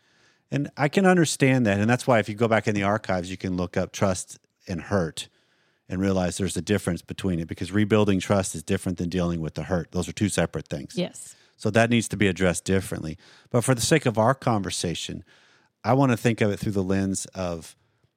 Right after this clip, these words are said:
Speaker 1: trust to do what? Because I need to get more realistic or reasonable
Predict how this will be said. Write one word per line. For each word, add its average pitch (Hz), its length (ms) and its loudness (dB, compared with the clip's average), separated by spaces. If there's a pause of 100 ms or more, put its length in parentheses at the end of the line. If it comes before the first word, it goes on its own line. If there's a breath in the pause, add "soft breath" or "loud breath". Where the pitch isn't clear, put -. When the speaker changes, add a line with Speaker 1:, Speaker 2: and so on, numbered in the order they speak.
(100)
Speaker 1:
trust - 360 2
to 151 60 -4
do 123 220 -2
what? 98 460 0
Because - 240 -2
I 98 80 4
need 104 160 4
to 123 80 2
get 117 200 2
more 104 200 2
realistic 107 800 2 (480)
or 104 140 2
reasonable 104 1040 0